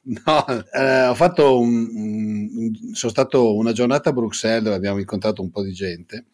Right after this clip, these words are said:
e ci hanno spiegato cosa stanno facendo, eh,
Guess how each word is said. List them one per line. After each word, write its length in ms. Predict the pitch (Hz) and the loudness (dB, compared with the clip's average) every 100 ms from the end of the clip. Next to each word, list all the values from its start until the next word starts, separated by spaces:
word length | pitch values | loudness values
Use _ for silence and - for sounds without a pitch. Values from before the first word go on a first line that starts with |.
| _ _ - - _ | _ _ -18 -18 _
e 320 | - 107 107 101 | -6 -4 -2 0
ci 100 | 147 | 2
hanno 120 | 151 | 2
spiegato 720 | - 143 135 151 - 131 113 | 2 2 4 4 4 2 2
cosa 220 | - 123 | -2 -2
stanno 300 | 120 143 135 | 0 0 -2
facendo, 1000 | 117 117 - 127 131 123 120 113 110 - - | -2 -4 0 -2 0 2 2 2 0 -6 -16
eh, 520 | 98 101 98 95 95 | -14 -10 -10 -12 -18